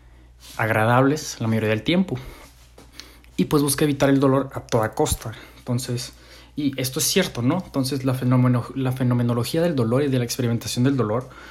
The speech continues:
pues, durante mucho tiempo se ha visto, pues, como algo bueno en ciertas culturas o algo malo. Eh, podemos hablar, por ejemplo, sí, de,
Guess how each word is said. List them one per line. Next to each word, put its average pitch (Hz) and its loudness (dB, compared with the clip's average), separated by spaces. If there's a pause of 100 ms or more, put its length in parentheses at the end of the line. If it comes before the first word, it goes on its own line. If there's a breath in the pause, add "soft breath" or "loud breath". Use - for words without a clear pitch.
(160 loud breath)
pues, 127 0
durante 127 4
mucho 127 0
tiempo 139 2
se 135 0
ha 131 4
visto, 127 0
pues, 127 -6
como 101 -4
algo 107 0
bueno 127 2
en 123 -4
ciertas 117 -4
culturas 123 -2 (460 loud breath)
o 127 6
algo 139 6
malo. 147 4 (720 loud breath)
Eh, 117 -2
podemos 131 4
hablar, 123 4
por 131 -2
ejemplo, 123 -2
sí, 123 -2
de, 120 0